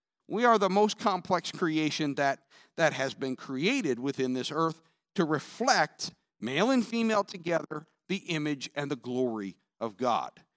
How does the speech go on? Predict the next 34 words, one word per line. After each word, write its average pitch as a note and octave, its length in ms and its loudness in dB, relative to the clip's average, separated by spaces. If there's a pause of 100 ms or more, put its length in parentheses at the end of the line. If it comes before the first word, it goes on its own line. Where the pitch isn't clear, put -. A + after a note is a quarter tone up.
(260)
And, B2 300 -4
uh, A#2 60 -4
so D3+ 160 -2
if C#3+ 120 0
anybody A3 340 2
ever F3+ 160 0
tries E3+ 300 2
to C3+ 60 -12
tear E3 200 -2
you C#3+ 160 -2
down, B2+ 300 0
I C#3 100 0
need D3 220 -2
you D3 80 0
to C3+ 80 -4
remember B2 480 -2
you D#3 500 2
are C3 160 4
reflecting C3 580 -2
a G#2 60 -2
piece D3 480 -6
of A2+ 220 -8
God. E2+ 320 -6 (920)
Don't F3 220 4
accept - 480 -2
it. - 200 -16 (260)
You C3+ 160 2
are C3 120 2
fearfully F3 680 0
and A#2 180 -4
wonderfully D3+ 480 0
made. G#2+ 440 -4 (480)
And, C3 300 0
uh, B2+ 220 6